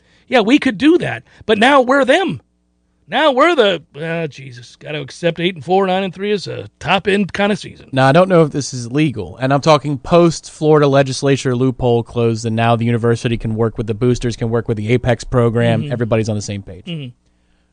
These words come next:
Speaker 2: Raise tuition. There
Speaker 1: Oh,
Speaker 2: you go.
Speaker 1: good Christ. You
Speaker 2: There
Speaker 1: can't
Speaker 2: you go.
Speaker 1: Stop it.
Speaker 2: There it is.
Speaker 1: Stop it. You already know how I feel about the, uh,
Speaker 2: <laughs> Well, when we were
Speaker 1: modern
Speaker 2: there,
Speaker 1: state of affairs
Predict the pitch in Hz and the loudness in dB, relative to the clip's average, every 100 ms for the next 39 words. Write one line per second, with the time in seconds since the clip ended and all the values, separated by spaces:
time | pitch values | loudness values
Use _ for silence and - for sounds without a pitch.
0 | _ - - 277 202 240 - 156 - _ | _ -6 -4 -2 0 -2 -4 -12 -20 _
1 | _ _ _ _ - 269 214 147 107 131 | _ _ _ _ -6 0 4 2 0 2
2 | 151 151 - 220 196 240 277 277 262 254 | 4 4 2 0 0 2 4 6 6 6
3 | 208 175 165 127 151 160 202 202 196 160 | 4 2 -2 -4 0 4 4 4 0 -8
4 | - 240 233 226 262 214 - 175 165 156 | -8 -4 2 6 6 4 2 2 2 0
5 | 160 - - - 208 262 233 208 190 202 | -6 -10 -18 -2 2 6 6 6 2 2
6 | 180 156 160 165 165 147 151 131 147 139 | 2 2 -2 -2 -6 -4 -4 -4 -8 -4
7 | 143 135 131 - - 240 _ _ _ _ | -2 -2 -4 -8 -8 -10 _ _ _ _
8 | _ _ - - 208 262 254 202 233 247 | _ _ -20 4 8 8 8 6 8 6
9 | 247 233 247 247 247 233 214 - 247 233 | 6 6 6 4 2 0 -2 0 0 2
10 | 214 190 175 - | 2 0 -4 -8